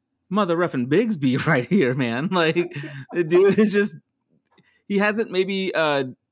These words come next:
done, he hasn't been quite as efficient as he was his freshman year,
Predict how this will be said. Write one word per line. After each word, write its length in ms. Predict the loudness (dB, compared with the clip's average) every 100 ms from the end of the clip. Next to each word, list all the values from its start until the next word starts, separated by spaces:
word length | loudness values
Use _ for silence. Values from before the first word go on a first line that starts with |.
| _ _ _ -8
done, 360 | -4 -2 -4 -8
he 160 | -2 0
hasn't 200 | 0 -2
been 100 | -6
quite 220 | -2 0
as 80 | 0
efficient 460 | -2 -4 -4 -6 -6
as 160 | -6
he 80 | -6
was 320 | -4 -4 -6
his 340 | -6 -6 -6 -8
freshman 440 | -6 -6 -6 -8
year, 280 | -8 -10